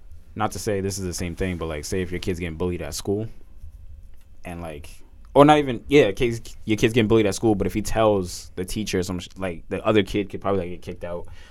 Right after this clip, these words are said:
or something like that. So he keeps it to himself. Like, he's getting, you know, bullied. He's getting pushed down. He can't defend himself. But if your kid tells you that, you're gonna be like, "Stand up for yourself," or, like, you know, you don't wanna be known as,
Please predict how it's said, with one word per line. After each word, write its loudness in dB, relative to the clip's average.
or -10
something -4
like -6
that. -2
So -4
he -4
keeps -4
it -8
to -6
himself. 0
Like, -10
he's -8
getting, -6
you -10
know, -8
bullied. -6
He's -10
getting -6
pushed -6
down. -12
He -12
can't -10
defend -4
himself. -6
But -4
if -8
your -6
kid -4
tells 0
you -4
that, 0
you're -4
gonna -8
be -4
like, -6
"Stand -6
up -6
for -8
yourself," -6
or, -8
like, -10
you -10
know, -8
you -8
don't -6
wanna -4
be -8
known -6
as, -8